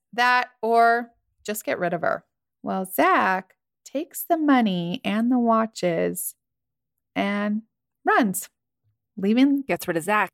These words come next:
Speaker 2: That's why you only pay people a percentage up front.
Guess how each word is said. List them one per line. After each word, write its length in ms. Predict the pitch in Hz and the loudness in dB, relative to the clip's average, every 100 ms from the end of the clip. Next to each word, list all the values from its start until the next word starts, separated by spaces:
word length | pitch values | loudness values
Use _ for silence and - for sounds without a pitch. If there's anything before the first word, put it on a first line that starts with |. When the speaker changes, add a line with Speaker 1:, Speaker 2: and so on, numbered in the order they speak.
| - | -8
Speaker 2:
That's 220 | 208 - | -10 -6
why 100 | 233 | -6
you 160 | 226 | -4
only 280 | - 202 202 | -4 -4 -4
pay 360 | 190 - 202 208 | -2 -2 0 -2
people 480 | - 170 - 156 - | -2 -8 -4 -4 -4
a 80 | 160 | -8
percentage 1300 | 190 170 - - 202 202 - - 143 - - - - | -8 -10 -12 -8 -8 -8 -10 -6 -6 -6 -10 -8 -6
up 140 | 156 | -8
front. 640 | - - 143 101 - - | -12 -8 -6 -6 -8 -12